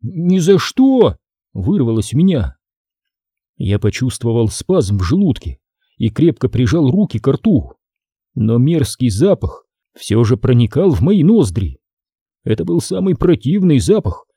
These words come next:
из всех мне известных. Смесь запаха гнилого мяса, протухшей рыбы и жидкости, которую выделял скунс-вонючка.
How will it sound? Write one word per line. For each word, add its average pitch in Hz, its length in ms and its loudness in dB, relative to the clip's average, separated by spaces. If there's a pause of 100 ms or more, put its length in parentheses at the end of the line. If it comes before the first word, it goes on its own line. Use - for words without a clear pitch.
(100)
из 147 200 -2
всех - 360 -2
мне 185 240 2
известных. 135 680 0 (360)
Смесь 120 500 0
запаха 139 400 0
гнилого 131 400 2
мяса, 151 520 2 (320)
протухшей 135 600 0
рыбы 147 480 2 (260)
и 226 160 2
жидкости, 135 840 0 (220)
которую 202 400 2
выделял 196 480 4
скунс-вонючка. 170 1120 2